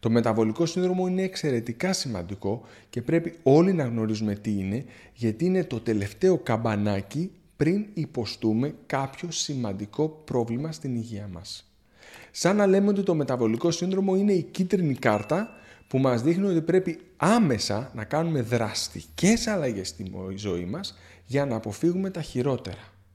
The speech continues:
Είναι σημαντικό να γνωρίζετε τι είναι το μεταβολικό σύνδρομο και τι μπορούμε να κάνουμε για να το αντιμετωπίσουμε.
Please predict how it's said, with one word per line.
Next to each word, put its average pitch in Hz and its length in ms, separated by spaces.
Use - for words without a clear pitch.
Είναι 180 220
σημαντικό 196 440
να 208 80
γνωρίζετε 143 640
τι 247 100
είναι 233 360
το 98 120
μεταβολικό 87 560
σύνδρομο 95 540
και 117 140
τι 170 140
μπορούμε 165 300
να 123 240
κάνουμε 110 400
για 185 140
να 175 100
το 156 100
αντιμετωπίσουμε. 120 840